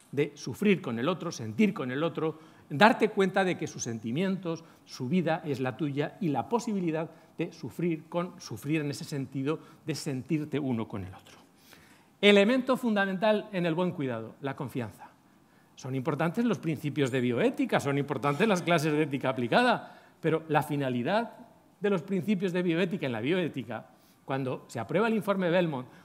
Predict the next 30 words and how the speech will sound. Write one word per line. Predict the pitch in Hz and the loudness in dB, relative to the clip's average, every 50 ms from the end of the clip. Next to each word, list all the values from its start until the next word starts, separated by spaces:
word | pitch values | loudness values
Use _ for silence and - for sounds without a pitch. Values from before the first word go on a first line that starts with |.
| - - | -8 -2
cuando, | - 151 156 151 147 151 147 - - | 0 0 2 2 0 -2 -2 -4 -4
eh, | 185 165 147 185 185 | -4 -2 -2 0 -2
nos, | 151 139 135 131 - - - | -2 -2 -2 -4 -6 -8 -8
mm, | 165 123 120 113 104 - _ _ _ _ _ _ _ _ _ _ _ _ - | -8 -8 -8 -8 -10 -16 _ _ _ _ _ _ _ _ _ _ _ _ -10
rompemos, | 185 175 151 156 151 139 - 208 220 220 220 202 160 - - - - - - - _ - - - | -4 -2 -2 0 -2 0 0 2 4 4 4 2 2 -2 -6 -16 -20 -20 -20 -20 _ -16 -8 -4
eh, | 190 151 156 185 185 180 - 165 165 - | -2 0 0 -2 -4 -6 -8 -8 -6 -6
iba | 98 - 123 | -6 -6 -6
a | - | -4
decir | - 160 147 | -4 -4 -4
los | 147 - | -4 -6
cuernos, | 117 - 220 151 170 123 156 151 - - - - - - | -6 -4 -2 -2 -2 -2 -6 -8 -10 -14 -20 -20 -10 -4
en, | 220 156 254 233 233 247 - | -2 0 0 0 -2 -4 -4
eh, | - 202 185 - 196 202 | -4 -4 -2 -2 -2 -4
enseñando | 208 196 175 165 165 175 165 190 180 | -2 -2 -4 -2 -2 -2 -2 -2 -2
en | 160 147 | -4 -2
clase | 156 165 156 - 180 | -2 -2 -2 -2 -2
de | 175 160 | -2 0
bioética | 160 147 156 165 156 160 165 | 0 0 0 0 0 0 2
los | 156 156 - | 2 0 0
principios | - 147 123 113 - 180 156 185 170 | -2 -4 -4 -2 -2 -2 0 0 0
de | 151 143 | 2 2
bioética, | 131 120 123 - 143 - 156 - - - | 2 0 0 -2 -2 -2 -4 -4 -4 -2
la | 165 160 151 143 | 2 4 4 4
finalidad | 143 - 160 151 135 139 131 131 123 117 120 165 226 247 - - - - - - _ - | 4 4 2 2 4 4 2 2 2 0 2 0 0 0 -2 -8 -18 -20 -20 -20 _ -4
del | 151 151 165 160 127 | 0 2 2 2 2
debate | 120 117 131 165 185 175 196 196 | 0 0 0 2 2 4 2 2
bioético | 196 165 147 131 139 120 170 165 - - 190 202 190 | 4 2 2 0 0 -2 -2 -4 -4 -4 -6 -6 -6
es | 147 147 165 - - - - - | -6 -8 -8 -8 -12 -20 -14 -8
la | - 117 107 | -6 -6 -6
recuperación | - - - - 156 220 262 - - 226 185 - 202 196 180 165 123 - 139 127 131 156 | -6 -8 -6 -4 -2 -2 -2 -4 -6 -8 -6 -4 -2 -4 -4 -4 -6 -6 -6 -6 -6 -8